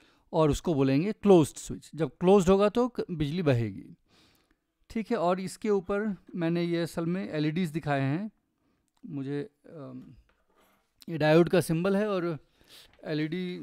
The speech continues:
दर्शाने के लिए मुझे इसमें से ऐसे दिखाना चाहिए था। ओके, ये लाइट निकलने का सिंबल होता है,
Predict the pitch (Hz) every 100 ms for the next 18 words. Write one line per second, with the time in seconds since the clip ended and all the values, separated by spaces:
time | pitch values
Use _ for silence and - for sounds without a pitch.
0 | 123 151 131 160 165 160 165 160 143 160
1 | 233 - - _ _ _ _ _ _ _
2 | 143 - 160 151 139 180 185 - - _
3 | _ 156 139 151 135 131 127 - - 90
4 | - - 185 196 - - _ _ _ _
5 | _ _ _ _ _ _ _ _ 156 208
6 | 180 160 269 - 143 131 127 - _ _
7 | _ _ _ _ _ _ _ 156 143 127
8 | 131 127 120 120 123 165 202 - - 151
9 | 120 110 107 - 185